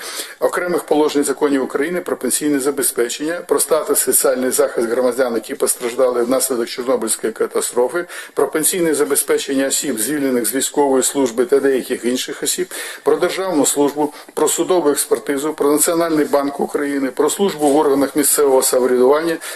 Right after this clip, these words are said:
про статус народного депутата України, про дипломатичну службу, про загальнообов'язкове державне пенсійне страхування, про Кабінет Міністрів України, про прокуратуру, а також положення про помічника консультанта народного депутата України,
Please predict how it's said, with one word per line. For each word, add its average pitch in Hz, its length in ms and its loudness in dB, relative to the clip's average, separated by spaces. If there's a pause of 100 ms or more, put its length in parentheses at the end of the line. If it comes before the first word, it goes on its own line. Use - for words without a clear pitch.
про 151 140 2
статус 170 400 0
народного 143 420 2
депутата 135 540 0
України, 151 520 -2
про 143 160 -2
дипломатичну 147 720 0
службу, 151 420 -2 (180)
про 139 120 2
загальнообов'язкове 147 880 0
державне 127 400 0
пенсійне 127 460 0
страхування, 151 580 2 (240)
про 143 140 -2
Кабінет 147 420 0
Міністрів 151 440 0
України, 135 500 -2
про 147 160 0
прокуратуру, 131 680 0 (200)
а - 80 -2
також - 340 -2
положення 160 580 0
про 135 200 0
помічника 135 580 0
консультанта 139 680 -2
народного 123 420 2
депутата 113 540 -2
України, 151 440 -4